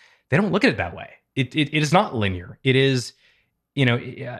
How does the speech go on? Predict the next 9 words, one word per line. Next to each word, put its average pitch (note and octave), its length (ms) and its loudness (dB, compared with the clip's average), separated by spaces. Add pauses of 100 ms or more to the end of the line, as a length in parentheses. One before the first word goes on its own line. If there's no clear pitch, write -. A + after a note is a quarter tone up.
it, C3 160 -4
it's, - 420 -6 (100)
it's - 280 -4
ups - 340 -2
and D3 140 0
downs B2+ 400 0
and A#2+ 120 -2
sideways, C3 560 -2
and, A#2+ 120 -2